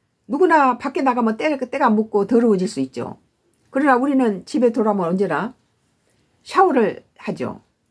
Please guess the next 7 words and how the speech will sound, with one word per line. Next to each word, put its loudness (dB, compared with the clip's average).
또 4
우리가 2
죄를 2
진다면은 0
샤워라는 0
회개를 -2
합니다. -10